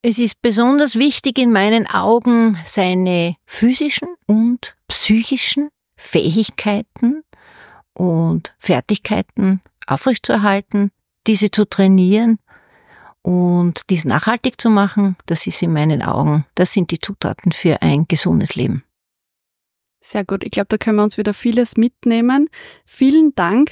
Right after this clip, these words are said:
Speaker 2: dass Sie heute bei uns zu Gast waren und die Fragen beantwortet haben. Wir hoffen, diese Folge hat dir zu Hause gefallen und du bist auch das nächste Mal wieder dabei.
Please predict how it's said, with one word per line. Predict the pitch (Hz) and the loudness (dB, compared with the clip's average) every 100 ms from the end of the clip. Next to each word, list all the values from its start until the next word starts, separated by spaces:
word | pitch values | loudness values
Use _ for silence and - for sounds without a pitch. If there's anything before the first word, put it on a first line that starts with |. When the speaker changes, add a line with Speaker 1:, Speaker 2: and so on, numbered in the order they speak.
| - | -2
Speaker 2:
dass | 262 - | -4 0
Sie | 262 | 0
heute | 254 240 | 0 0
bei | 247 | 0
uns | 240 233 | 0 -2
zu | 262 | -4
Gast | 208 185 220 - | -2 -2 -4 -4
waren | 262 269 | 0 2
und | 254 233 | 2 -2
die | 240 | -2
Fragen | 214 185 240 | 0 0 2
beantwortet | 262 214 202 220 254 247 240 | 0 0 0 -2 -4 -4 -4
haben. | 247 247 285 - - - - | 0 2 2 0 -20 -20 -8
Wir | 233 240 | -2 0
hoffen, | 226 226 - 285 269 | 2 0 2 0 2
diese | 269 254 | 0 -2
Folge | 233 214 208 | 0 0 0
hat | 208 - | -2 -2
dir | 226 240 | -2 -2
zu | - 202 | 0 -2
Hause | 190 190 | -2 -2
gefallen | 196 190 180 180 233 | -6 -2 0 2 2
und | - 233 | 2 0
du | 226 | -2
bist | 233 - | -2 -2
auch | 185 - | -2 -2
das | 226 | -4
nächste | 208 175 - | -2 -2 -2
Mal | 185 170 175 | -2 -2 -4
wieder | 170 | -6
dabei. | 170 180 - - | -8 -8 -10 -14